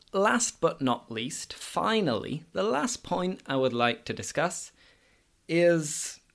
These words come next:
freedom. <laughs> Freedom. God, how I miss freedom. How I miss being able to go outside for a run, for a walk,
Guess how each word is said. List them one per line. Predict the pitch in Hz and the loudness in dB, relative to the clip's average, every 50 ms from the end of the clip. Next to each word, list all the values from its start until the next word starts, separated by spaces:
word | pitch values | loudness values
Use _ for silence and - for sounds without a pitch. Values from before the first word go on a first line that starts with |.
| _ _ _ _ _ _ _ _ _ _ | _ _ _ _ _ _ _ _ _ _
freedom. | - - - 190 202 185 143 110 90 85 82 - - - - _ - - | 0 6 8 8 8 8 6 2 -2 -4 -8 -14 -20 -20 -20 _ -20 -14
<laughs> | - - - - - - - - - - - - - - - - - - _ _ | -10 -10 -10 -10 -12 -16 -18 -20 -20 -20 -20 -20 -20 -20 -20 -20 -20 -20 _ _
Freedom. | - - - - - 180 175 - 180 170 156 143 131 117 113 113 101 - - _ _ - - - - - - - _ _ - | -12 -12 -10 0 2 4 6 8 8 8 8 8 4 2 2 -2 -4 -6 -12 _ _ -20 -20 -20 -20 -20 -20 -20 _ _ 2
God, | - 202 180 147 131 101 - - - - - - - - - - - - - - - - | 4 6 6 6 4 2 2 2 2 2 2 0 -4 -16 -20 -20 -20 -20 -20 -20 -20 -16
how | - - 131 151 160 165 | -6 0 4 8 8 10
I | 165 156 147 | 10 10 10
miss | 143 143 143 143 143 - - | 8 8 8 6 4 0 -2
freedom. | - - 135 135 131 110 104 101 98 92 - - - _ _ _ _ _ _ _ _ | 2 4 4 6 6 4 4 2 -2 -4 -10 -14 -20 _ _ _ _ _ _ _ _
How | - - - 175 170 175 175 175 165 | -10 -4 0 2 4 6 6 6 6
I | - - 143 143 143 143 | 4 4 4 4 6 6
miss | 131 127 131 135 139 - - - | 6 6 6 4 2 0 -4 -2
being | - 131 127 123 120 | 2 4 6 6 6
able | 123 123 123 113 123 123 117 | 6 6 4 4 2 0 0
to | - 123 | 0 0
go | 110 123 123 | 2 4 6
outside | 123 123 117 - - - 123 123 123 123 123 123 120 120 - - - - - - _ | 6 6 4 2 2 2 4 6 6 6 4 4 0 -2 -6 -12 -20 -20 -20 -20 _
for | - - 123 117 113 | -6 0 2 4 4
a | 107 | 4
run, | 107 113 120 123 123 123 120 120 120 120 120 - _ _ _ | 4 6 6 6 6 8 8 6 6 4 0 -8 _ _ _
for | - - 113 113 | -10 -4 -2 0
a | 107 104 | 0 2
walk, | 101 113 131 135 127 123 120 127 - - - - | 4 8 10 10 10 10 8 6 2 -2 -14 -16